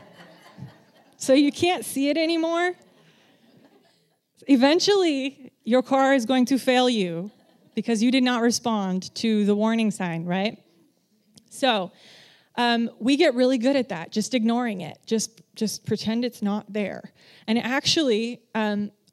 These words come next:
because we were created to have needs, um, our personality, sometimes th-, some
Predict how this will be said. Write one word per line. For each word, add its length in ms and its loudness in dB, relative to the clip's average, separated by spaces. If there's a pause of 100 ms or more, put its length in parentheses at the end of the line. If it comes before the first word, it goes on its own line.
(140)
because 460 4
we 120 2
were 140 0
created 440 -2
to 60 -6
have 220 -4
needs, 540 -4 (360)
um, 300 0
our 160 2
personality, 1000 -2
sometimes 580 -4
th-, 140 -10
some 240 -6